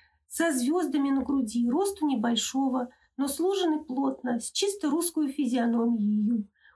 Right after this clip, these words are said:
Он не показывал порывов храбрости блестящей посреди смертей и ужасов.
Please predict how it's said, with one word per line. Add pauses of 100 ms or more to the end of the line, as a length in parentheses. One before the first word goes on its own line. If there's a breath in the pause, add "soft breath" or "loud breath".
(100)
Он
не
показывал
порывов
храбрости
блестящей
посреди
смертей
и
ужасов.